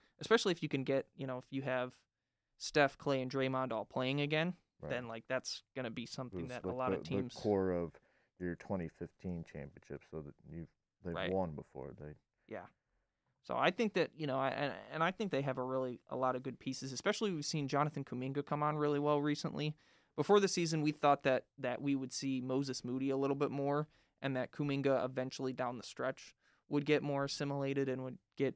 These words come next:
Speaker 1: more playing time. But, I mean,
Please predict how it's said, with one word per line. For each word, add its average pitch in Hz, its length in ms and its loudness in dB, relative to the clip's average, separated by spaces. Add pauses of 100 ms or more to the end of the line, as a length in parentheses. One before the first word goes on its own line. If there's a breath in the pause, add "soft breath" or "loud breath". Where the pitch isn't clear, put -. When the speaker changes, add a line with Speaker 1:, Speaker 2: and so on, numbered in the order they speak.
(160)
Speaker 1:
more 131 220 -2
playing 135 340 -2
time. 135 320 -2
But, 117 300 -2 (840 soft breath)
I 123 60 -4
mean, 113 240 -8